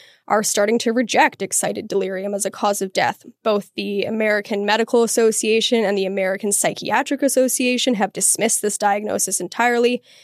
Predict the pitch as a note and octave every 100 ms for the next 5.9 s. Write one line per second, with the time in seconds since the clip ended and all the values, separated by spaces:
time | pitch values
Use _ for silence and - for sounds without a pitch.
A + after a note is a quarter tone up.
0 | - _ _ G3 F#3+ - A3+ G#3 G#3 G3
1 | - - - C4 G#3 A3+ A#3 G#3+ G#3 -
2 | F#3+ G3+ G3 G3+ - G3+ G3+ - D#3+ A3
3 | A3+ F#3 F3+ - C3+ G#3+ G#3+ G#3+ G#3+ -
4 | - F#4+ C#4+ A#3 C4 B3 G#3 G#3 C#4 F4+
5 | E4 G#3+ F#3+ - G3+ - - G#3 G#3+